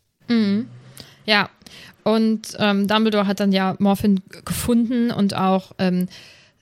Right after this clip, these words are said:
die Erlaubnis bekommen, mit ihm zu sprechen, hat dann diese verlorene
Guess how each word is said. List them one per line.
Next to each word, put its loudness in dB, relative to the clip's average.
die -6
Erlaubnis 0
bekommen, 0
mit -2
ihm 2
zu -4
sprechen, 0
hat 0
dann 2
diese 0
verlorene 0